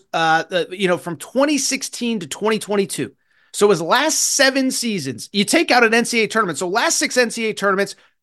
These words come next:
three Final Fours, two national championships. And you could argue his best coaching job was actually his final season when his team was banged up and he still got them to a Final Four.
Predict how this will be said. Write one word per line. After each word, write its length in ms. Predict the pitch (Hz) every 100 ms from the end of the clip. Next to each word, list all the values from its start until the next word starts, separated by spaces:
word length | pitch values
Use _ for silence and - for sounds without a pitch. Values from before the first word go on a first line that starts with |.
| -
three 240 | 240 311
Final 300 | 294 247 226
Fours, 440 | - 196 190 170 - _ _
two 180 | - 269
national 420 | 269 240 - 190
championships. 760 | 143 247 254 185 - 156 135 - _ _ _ -
And 140 | 208
you 80 | 311
could 140 | 311
argue 260 | 254 226 208
his 160 | 185 135
best 340 | 196 254 -
coaching 380 | 226 330 - 185
job 380 | 151 147 156 -
was 160 | - 185
actually 320 | 220 214 -
his 140 | 180 185
final 360 | 202 208 196
season 540 | - 277 277 190 180 170 _ _
when 120 | 175
his 120 | 156 -
team 240 | 233 254
was 160 | 233 165
banged 300 | 196 196 175
up 240 | 165 170
and 100 | 185
he 80 | 160
still 260 | - 151 139
got 260 | 143 135
them 120 | 143 135
to 180 | 123
a 20 | 120
Final 300 | - 113 113
Four. 320 | - 185